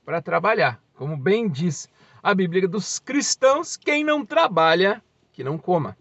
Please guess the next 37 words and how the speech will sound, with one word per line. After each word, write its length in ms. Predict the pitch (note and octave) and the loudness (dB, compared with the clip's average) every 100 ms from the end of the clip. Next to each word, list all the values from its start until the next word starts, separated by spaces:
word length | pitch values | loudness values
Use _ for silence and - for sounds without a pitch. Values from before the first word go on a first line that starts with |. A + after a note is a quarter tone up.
| _ _ _ | _ _ _
Não 100 | - | -18
é 60 | A#2 | -14
verdade? 480 | A2 A#2+ E3 D3+ - _ _ _ _ _ _ _ | -10 -2 0 0 -6 _ _ _ _ _ _ _
Então, 180 | - C#3+ | -6 0
ó, 140 | C3+ B2 _ _ _ _ C3 | 2 0 _ _ _ _ -16
acho 200 | B2 - | -16 -10
que 60 | |
tô 120 | - | -4
bonitinho, 680 | D#3+ D3 B2 - - E3 G#3+ | 0 2 0 -4 -4 -2 -2
já 120 | C#3 | -2
tô 140 | B2+ D#3 | -2 -2
me 100 | D#3+ | -2
encaminhando 520 | D3 D#3 D3+ C#3 C#3 | 0 0 2 0 -2
pro 120 | C#3+ | -4
meu 160 | C3 A#2 | -6 -6
trabalho, 480 | G#2 F#2+ C3+ D3 D3 | -8 -4 0 2 2
hoje 200 | D3+ C3 | -2 -4
com 100 | A#2+ | -12
uma 120 | A#2+ | -12
camiseta 520 | - B2 G#2 C#3+ D#3 | -8 -8 -4 -4 -4
bem 160 | C#3+ D3 | -6 -6
extravagante, 840 | - A#2 F#2+ F2+ G#2+ D3 F3 - | -6 -8 -10 -10 -4 -2 -2 -6
ó, 140 | A2+ G2 _ | -10 -10 _
da 160 | C#3 A2+ | -14 -12
Individual, 800 | A2+ A2 A2+ G2+ B2 C3 E3+ F3 | -12 -12 -14 -12 -2 2 4 2
pra 140 | B2 | -4
aqueles 300 | - D3 C3+ | -10 -10 -10
que 120 | - | -12
se 140 | - D3+ | -10 -10
incomodam 760 | C3+ C#3 A#2 A#2+ D#3 C3+ B2 - _ _ _ | -4 -4 -2 0 2 2 -4 -10 _ _ _
com 100 | - | -10
as 160 | B2+ A2 | -8 -8
minhas 240 | A#2+ A2+ | -10 -12
camisetas, 920 | - A2+ G2+ F#2+ A#2 B2 - - - - _ _ _ | -14 -14 -14 -10 -10 -10 -12 -18 -20 -20 _ _ _
né? 300 | - B2 C#3+ F#3 F3+ | -18 -12 -10 -12 -14
Mas, 360 | - C#3+ - - _ _ _ - | -12 -12 -14 -18 _ _ _ -16
ok. 360 | - - - | -14 -14 -16